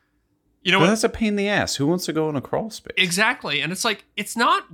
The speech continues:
Speaker 1: really that much more work to just dig down an additional three feet or four feet. Like, you've
Speaker 2: Yeah.
Speaker 1: already got the machines there. You're already hauling the earth away. Just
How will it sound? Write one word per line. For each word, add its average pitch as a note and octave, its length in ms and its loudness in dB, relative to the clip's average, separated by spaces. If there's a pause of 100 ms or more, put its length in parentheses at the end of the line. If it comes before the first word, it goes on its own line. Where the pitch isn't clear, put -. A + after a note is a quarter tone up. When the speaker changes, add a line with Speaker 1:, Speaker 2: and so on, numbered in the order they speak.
Speaker 1:
really G3+ 300 -4
that F#3 200 0
much F3 180 -8
more E3 180 -4
work D3 360 -8
to G3 120 -16
just D#3+ 340 -6
dig E3 220 -2
down D3+ 360 2
an C#3 100 -6
additional C3+ 680 -6
three C#3+ 300 -8
feet B2+ 400 -12
or B2 100 -20 (100)
four C#3 180 -10 (120)
feet. D3 280 -8
Like, D#3+ 120 4
you've - 140 6
Speaker 2:
Yeah. G#3+ 40 4
Speaker 1:
already A3 240 4
got G3 140 0
the F3+ 60 -4
machines F3 480 -4
there. D#3 180 2
You're D3 180 0
already F3 240 0
hauling D#3 380 -4
the - 100 -12
earth D#3 260 -8
away. A#2+ 540 -8 (580)
Just - 340 -2